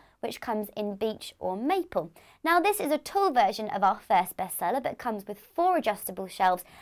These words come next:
and is a hundred and eighty-nine centimetres in height, giving you plenty of room for books, papers and other stationery. Finally, I must tell you about the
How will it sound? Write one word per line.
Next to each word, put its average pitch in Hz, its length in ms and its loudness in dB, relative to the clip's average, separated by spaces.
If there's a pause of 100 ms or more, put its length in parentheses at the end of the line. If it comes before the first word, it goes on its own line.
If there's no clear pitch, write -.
(120)
and 214 100 -2
is 208 60 -2
a 214 60 -2
hundred 247 360 -2
and 220 260 -2
eighty-nine 196 600 -6
centimetres 185 600 -8
in 185 100 -6
height, 185 320 -4
giving 208 280 -6
you 214 60 -6
plenty 320 480 0
of 208 120 -6
room 180 200 2
for 190 100 -12
books, - 340 0 (340)
papers 175 340 -6 (100)
and 180 280 -8 (100)
other 180 180 -6
stationery. 175 640 -8 (540)
Finally, 359 460 6
I 302 160 4
must 330 260 2
tell 277 140 0
you 254 140 4
about 220 240 4
the 226 100 -6